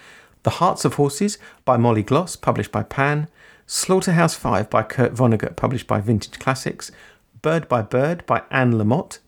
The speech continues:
published by Anchor Books. Neuromancer by William Gibson, published by HarperCollins.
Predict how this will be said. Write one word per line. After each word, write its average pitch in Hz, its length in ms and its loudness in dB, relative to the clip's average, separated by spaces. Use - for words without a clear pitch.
published 110 300 -2
by 113 120 0
Anchor 113 280 -2
Books. - 420 0
Neuromancer 131 800 0
by 127 120 0
William 110 300 0
Gibson, 143 380 -4
published 131 360 -2
by 117 80 0
HarperCollins. 113 760 -2